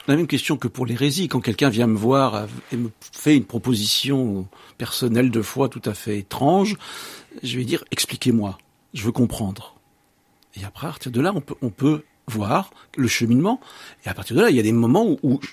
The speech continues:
je vais dire oui, et d'autres moments où je vais dire non. Eh bien, ça va être la même chose avec les spiritualités, euh, euh,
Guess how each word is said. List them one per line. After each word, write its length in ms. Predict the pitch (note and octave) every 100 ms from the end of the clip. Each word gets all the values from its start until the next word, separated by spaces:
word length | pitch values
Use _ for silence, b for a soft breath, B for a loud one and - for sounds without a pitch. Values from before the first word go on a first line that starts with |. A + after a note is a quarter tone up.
| _
je 180 | - G#2+
vais 160 | G2+ A#2
dire 280 | F3 - - -
oui, 320 | G#2+ A#2 G#3+ -
et 60 |
d'autres 220 | B2+ A#2+
moments 260 | G#2 C#3 B3 b b
où 40 |
je 100 | G#2+
vais 160 | A2 B2+
dire 260 | C#3 C#3+ _
non. 240 | A#2+ G#2+ A2 _ _ B B B B
Eh 40 | A#2+
bien, 160 | A2 - B B B _ -
ça 180 | B2
va 120 | B2 C3
être 100 | B2
la 60 |
même 160 | B2 C3
chose 240 | C3 G3
avec 200 | C#3 B2+
les 60 | A#2+
spiritualités, 1160 | - B2+ A2+ G#2 A#2 A2 G2+ - C3+ C3+ A#2
euh, 140 | F#2+ F#2 - B B B
euh, 80 | G#2